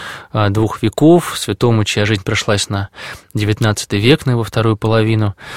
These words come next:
а, одному из самых известных русских подвижников Святой горы Афон. А, опять-таки скажу, как, казалось бы, может быть, камерное событие, но за ним на самом деле, а,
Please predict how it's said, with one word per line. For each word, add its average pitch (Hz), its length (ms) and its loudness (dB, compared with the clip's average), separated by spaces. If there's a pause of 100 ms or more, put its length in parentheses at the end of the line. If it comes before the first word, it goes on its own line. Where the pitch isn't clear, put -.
(300)
а, 101 720 0 (320)
одному 113 360 4
из 135 60 2
самых 156 340 4
известных 131 480 2
русских 131 300 -4
подвижников 120 640 0 (280)
Святой 127 280 0
горы 120 220 4
Афон. 117 400 0 (400)
А, - 200 2
опять-таки 143 500 2
скажу, 151 320 4
как, 123 200 2
казалось 143 360 6
бы, 127 80 2
может 139 180 4
быть, 131 140 -2
камерное 135 480 4
событие, 151 480 0
но 123 80 4
за 120 140 2
ним 175 200 6
на 127 140 4
самом 139 540 2
деле, 143 360 4 (440)
а, 107 380 2